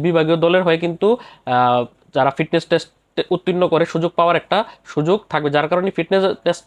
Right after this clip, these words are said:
পরীক্ষার কারণে মূলত আগামী চার পাঁচ তারিখ কোনো ম্যাচ নেই। তারপর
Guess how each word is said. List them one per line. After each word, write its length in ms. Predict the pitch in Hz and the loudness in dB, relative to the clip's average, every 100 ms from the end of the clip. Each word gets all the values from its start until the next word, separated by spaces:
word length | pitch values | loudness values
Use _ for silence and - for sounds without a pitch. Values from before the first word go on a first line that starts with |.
| - | -6
পরীক্ষার 300 | 185 175 190 180 | -4 -2 0 2
কারণে 180 | 185 185 | 0 0
মূলত 180 | 185 185 156 | -2 -2 0
আগামী 200 | 156 170 165 | 0 -4 0
চার 140 | 170 156 - | 0 0 0
পাঁচ 140 | 156 - | -2 -2
তারিখ 160 | 147 147 - | -4 -4 -6
কোনো 100 | 151 151 | -4 -2
ম্যাচ 160 | 160 185 | -2 0
নেই। 100 | 226 - - _ 151 | -2 -4 -20 _ -2
তারপর 240 | 147 | 0